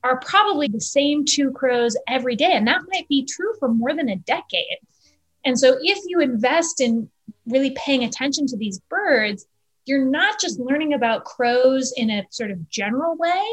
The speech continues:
but you're really learning about individuals. And, and there's a lot of opportunity to get to know them in these really intimate ways.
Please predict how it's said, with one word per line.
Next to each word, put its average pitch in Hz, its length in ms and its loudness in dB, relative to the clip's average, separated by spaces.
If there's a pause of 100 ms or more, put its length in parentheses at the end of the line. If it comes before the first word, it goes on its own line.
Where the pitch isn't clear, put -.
(380)
but 262 120 -4
you're 247 180 2
really 320 500 2
learning 294 320 2
about 233 360 0
individuals. 220 760 -2
And, 208 260 -4
and 226 120 0
there's 226 140 0
a 226 60 -6
lot 262 260 -2
of 302 80 -4
opportunity 247 680 -2
to 220 120 -10
get - 200 -6
to 214 100 -4
know 208 280 2
them 208 180 0
in 196 60 -2
these 196 220 -8
really 240 240 -4
intimate 208 400 -4
ways. - 600 -8